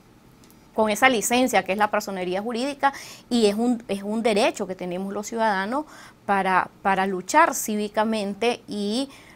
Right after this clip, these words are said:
nosotros esperamos que el, que el gobierno y que el Consejo Supremo Electoral entienda de una vez por todas que no es por la fuerza que van a seguir ganando elecciones, sino que dando oportunidades para todos.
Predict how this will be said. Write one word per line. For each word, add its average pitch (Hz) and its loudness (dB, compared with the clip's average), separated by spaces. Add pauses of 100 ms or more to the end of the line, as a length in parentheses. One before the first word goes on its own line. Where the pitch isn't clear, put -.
nosotros 202 -4
esperamos 190 6 (340)
que 190 -4
el, 180 -4
que 196 -6
el 185 -2
gobierno 190 2
y 175 -6
que 180 -8
el 175 -6
Consejo 196 -4
Supremo 202 -2
Electoral 190 -2 (140)
entienda 202 -2
de 180 -2
una 190 -6
vez 190 -6
por 196 -10
todas 185 -2
que 190 -10
no 185 -10
es 185 -12
por 202 -8
la 196 -2
fuerza 196 -4 (340)
que 190 -2
van 180 -2
a 190 -6
seguir 180 -4
ganando 180 -4
elecciones, 180 -8
sino - -18
que - -10
dando 185 -2
oportunidades 180 -8
para 160 -12
todos. - -16